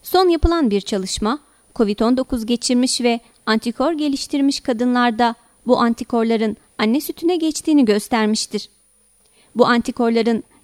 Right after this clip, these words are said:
diğer birçok hastalıkta olduğu gibi kısa süreli de olsa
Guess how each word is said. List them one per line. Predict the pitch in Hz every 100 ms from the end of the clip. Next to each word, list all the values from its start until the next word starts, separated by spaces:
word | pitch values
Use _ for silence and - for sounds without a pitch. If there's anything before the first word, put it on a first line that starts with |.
| 247
diğer | 233 226
birçok | 214 285 247 233
hastalıkta | 254 - 233 247 -
olduğu | 233 233 247 240
gibi | 226 233 233 _ _
kısa | - 381
süreli | 359 339 330 311 220
de |
olsa | 196 - - 240